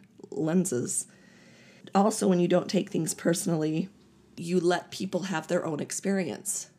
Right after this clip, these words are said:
So imagine if in that interaction of someone seeing you and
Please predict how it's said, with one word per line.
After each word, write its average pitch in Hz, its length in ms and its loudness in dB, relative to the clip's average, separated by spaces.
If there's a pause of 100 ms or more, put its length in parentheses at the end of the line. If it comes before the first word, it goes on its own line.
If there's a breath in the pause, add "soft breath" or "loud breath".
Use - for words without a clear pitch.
So 170 540 -2 (340 loud breath)
imagine 196 560 2
if 151 520 -8 (400 soft breath)
in 185 160 4
that 170 160 0
interaction 156 680 -4
of - 220 -6
someone 165 380 0
seeing 180 480 4
you 143 340 0 (640 loud breath)
and 147 380 -2